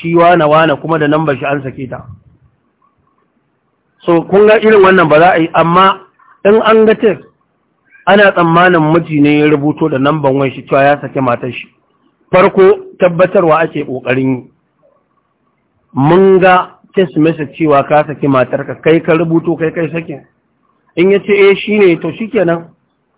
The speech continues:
Yanzu rubutu ya tabbata, sannan abin da aka faɗe shi ya faɗa da bakinsa ya ƙara tabbatar da abin da ke rubuce. Shi kenan. Maganan idda kuma daga lokacin da aka tabbatar da cewa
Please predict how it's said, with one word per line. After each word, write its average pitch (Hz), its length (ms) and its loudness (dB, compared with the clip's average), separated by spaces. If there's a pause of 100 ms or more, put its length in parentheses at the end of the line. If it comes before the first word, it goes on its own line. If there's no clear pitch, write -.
(360)
Yanzu 175 280 2
rubutu 180 580 0 (720)
ya 180 280 4
tabbata, 170 560 0
sannan 170 340 2
abin 185 340 2
da 208 160 2
aka 185 180 -2
faɗe 170 360 0
shi - 160 -8
ya 165 120 2
faɗa 165 320 0
da 156 80 2
bakinsa 143 460 -2
ya 151 160 2
ƙara 170 320 2
tabbatar 156 440 -2
da 160 120 0
abin 147 180 0
da 139 60 0
ke 131 200 -8
rubuce. 117 460 -14 (880)
Shi 190 220 -2
kenan. 135 340 0 (640)
Maganan 202 420 4
idda 190 340 2
kuma 190 200 2
daga 165 200 2
lokacin 196 500 0
da 185 140 0
aka 165 180 -4
tabbatar 165 540 -2
da 156 80 -4 (120)
cewa 147 480 2